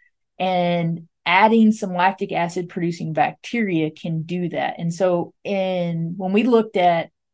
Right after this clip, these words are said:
the effect of inoculants, overall, there didn't really seem to be an effect. But then when I divided it into the groups who had packed it too wet and those who were on target,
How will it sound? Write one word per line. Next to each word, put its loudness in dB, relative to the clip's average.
the -2
effect 4
of 2
inoculants, -2
overall, 8
there 0
didn't 0
really -2
seem -4
to -6
be -6
an -8
effect. -4
But -6
then 6
when 4
I 0
divided 4
it -4
into -2
the -2
groups -2
who -2
had -2
packed -6
it -6
too -4
wet 6
and -2
those -2
who -6
were -2
on -2
target, -2